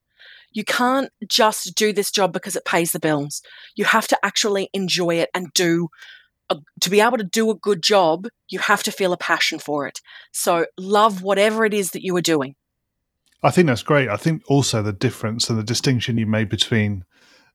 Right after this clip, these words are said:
Speaker 2: loving what you do and doing what you love, I think you're absolutely right.
Speaker 1: It's so hard nowadays because we push people so much to, to the whole, um, do what you love to do, and that's great, but sometimes that's not gonna pay the bills. So whatever you're doing,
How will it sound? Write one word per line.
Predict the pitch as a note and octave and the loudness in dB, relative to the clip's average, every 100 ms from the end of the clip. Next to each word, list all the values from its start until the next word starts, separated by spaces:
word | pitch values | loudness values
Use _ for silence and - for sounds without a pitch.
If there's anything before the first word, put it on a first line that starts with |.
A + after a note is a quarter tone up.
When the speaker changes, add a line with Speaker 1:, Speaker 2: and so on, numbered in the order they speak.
| - | 0
Speaker 2:
loving | B2+ A#2+ A#2+ | 2 4 2
what | A2 | 0
you | A2+ A2+ | -2 0
do | B2 A2+ | 2 2
and | G#2+ | 2
doing | A#2 A2 | 2 0
what | G2 | -2
you | G#2 G#2+ | -2 0
love, | G#2+ | 2
I | G2+ | 0
think | F#2 A#2 - | -2 -4 -2
you're | A2+ | -2
absolutely | A2 - G2+ | 0 0 0
right. | G2 G2+ G2 - - _ _ _ _ _ _ _ _ _ _ _ _ | 2 0 0 -4 -8 _ _ _ _ _ _ _ _ _ _ _ _
Speaker 1:
It's | C4 - | -4 -2
so | - C#4+ C#4 | -2 2 2
hard | - A3+ G#3+ A3+ | 2 -2 0 0
nowadays | A#3 A3 G#3 G3 - | 2 2 4 2 0
because | A3 G3 G3 _ _ _ _ _ | -2 -2 -4 _ _ _ _ _
we | G#3+ | -8
push | - - C#4 - | -4 -2 0 0
people | C4 A3+ G#3 | -2 -4 -6
so | - A3 | -2 0
much | G#3 - | 0 -2
to, | G#3+ F3+ | -2 -2
to | - G#3+ | -4 -6
the | F#3+ | -2
whole, | G#3 F#3+ F#3 - - - | 2 4 2 -6 -12 -2
um, | A3+ G#3 G3+ F#3+ - - - - | 2 4 2 -2 -12 -18 -10 0
do | C#4 C#4+ | 2 2
what | C4 | 0
you | B3+ | 2
love | B3 - | 2 0
to | A3 | -2
do, | A3 G#3 - | 0 0 0
and | A#3 | -2
that's | C4+ - | -2 -4
great, | B3 B3 G#3 | 0 2 2
but | - - | 0 -2
sometimes | A#3 A3+ A3 G#3+ | 0 0 0 0
that's | G#3 - | 0 0
not | G3 - | -2 -2
gonna | F#3+ | -4
pay | - F3 | -2 -4
the | F3 | -2
bills. | F3 D#3 C#3+ - | -4 -4 -8 -6
So | - | -4
whatever | G3 A#3+ B3+ C#4 | 0 2 2 2
you're | B3+ | 0
doing, | A3 A3 G#3+ F#3+ F3 | 2 2 2 0 -4